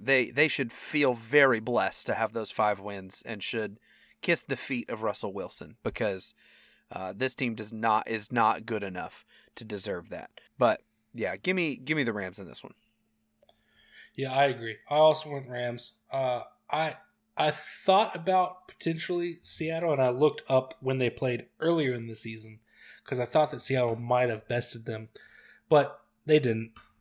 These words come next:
Speaker 2: The, the Rams won, uh, twenty-six seventeen earlier in the season, and that was in Seattle, I think, at home. The Rams win probably even bigger,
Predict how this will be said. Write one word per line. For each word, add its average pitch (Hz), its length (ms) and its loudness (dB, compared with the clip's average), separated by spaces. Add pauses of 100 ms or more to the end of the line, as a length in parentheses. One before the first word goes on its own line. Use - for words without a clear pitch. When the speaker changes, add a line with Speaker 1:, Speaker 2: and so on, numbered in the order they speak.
Speaker 2:
The, 131 260 0
the 131 160 -2
Rams 139 320 0
won, 117 380 -6 (200)
uh, 110 320 -6 (260)
twenty-six 120 480 -4
seventeen 110 600 -6
earlier 117 300 -4
in 113 120 -12
the 110 60 -12
season, 113 420 -8 (400)
and 147 180 0
that 160 140 6
was 139 180 4
in 139 240 0
Seattle, 123 560 -2
I 113 100 -6
think, 117 220 -6
at 107 140 -8
home. 113 400 -6 (160)
The 117 100 -6
Rams 113 340 -6 (180)
win 113 280 -8
probably 113 340 -2
even 113 260 -6
bigger, 110 420 -6